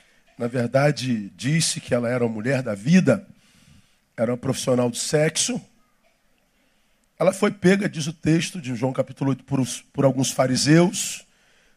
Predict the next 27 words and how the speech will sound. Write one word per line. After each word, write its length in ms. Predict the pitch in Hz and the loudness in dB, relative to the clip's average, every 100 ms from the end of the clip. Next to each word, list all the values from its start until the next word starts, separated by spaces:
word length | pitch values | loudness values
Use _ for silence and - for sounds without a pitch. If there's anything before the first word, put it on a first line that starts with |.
| _ _ | _ _
doutores 500 | 120 139 - 143 123 | -2 0 4 4 4
da 120 | 123 | 2
lei, 320 | 120 143 160 | 2 2 2
portanto, 400 | 165 117 - 131 | 2 -4 -4 -4
os 100 | - | -2
religiosos 600 | 110 123 117 120 120 107 | -2 0 0 0 0 -2
da 120 | 113 127 | -2 2
época. 580 | 139 147 - 196 - _ _ _ _ _ _ _ _ _ _ - - | 2 2 4 2 2 _ _ _ _ _ _ _ _ _ _ -8 2
E 80 | |
eles, 220 | 202 240 - | 4 4 4
para 240 | 208 196 | 2 2
testarem 880 | - - 254 - - - 185 185 160 | -2 0 0 0 0 4 6 6 4
a 80 | 143 | 0
Jesus, 580 | 160 139 139 156 196 | -2 -2 -4 -4 -6
pegam 480 | - - 147 147 143 | -2 2 2 4 0
a 120 | 131 | 0
adúltera, 760 | 123 - 131 156 190 196 196 - _ _ _ _ | -2 -2 -2 2 4 4 4 -4 _ _ _ _
a 100 | - | -4
profissional 540 | 123 139 - 135 120 120 | -2 -2 -2 0 0 -2
do 80 | 147 | -4
sexo, 640 | - 131 135 - - - _ _ _ _ _ _ _ _ _ - | -2 -2 -2 -8 -14 -14 _ _ _ _ _ _ _ _ _ 0
levam 400 | 127 160 160 156 | 6 6 6 2
até 340 | 147 170 135 | 2 2 2
ele 540 | 135 160 180 196 - - _ _ _ _ _ _ - | 4 6 8 6 6 -2 _ _ _ _ _ _ -4
pra 100 | 123 | -2
o 40 | |
experimentar, 920 | 120 - 127 131 113 - 135 156 156 | -2 -2 -2 -2 -6 -4 0 0 -2